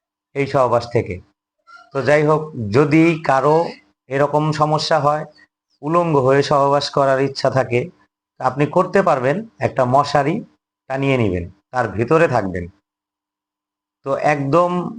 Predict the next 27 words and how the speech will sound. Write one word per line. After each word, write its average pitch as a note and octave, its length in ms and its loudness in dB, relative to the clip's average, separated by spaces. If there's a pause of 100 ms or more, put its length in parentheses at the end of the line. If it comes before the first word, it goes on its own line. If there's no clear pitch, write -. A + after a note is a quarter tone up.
উলঙ্গ D#3 340 2
হয়ে D3 320 4
বাহিরে C3+ 420 2
সহবাস B2+ 440 0
করবেন G#2 380 0
না, F#2 140 -6 (440)
এ-, B2+ 180 -12
এটা C3 280 0 (180)
শয়তানের C#3 440 -2
ধোকায় A2 320 0
পড়ে D3 160 2
যাবেন, B2+ 280 0 (440)
সুন্নতের C3 480 -2
খেলাফ। A2 300 0 (920)
তো - 60 -16
যাই C#3+ 240 2
হোক, D#3+ 200 2 (800)
আমি C3+ 280 -2
আরও C#3 380 0
কিছু D3+ 320 -2
কথা D3+ 260 0
বলতে D3 320 2
চাচ্ছি, B2+ 380 -2 (440)
ভিডিও B2 300 0
লম্বা C3 320 2
হয়ে C#3 240 2
যাচ্ছে, C3 320 0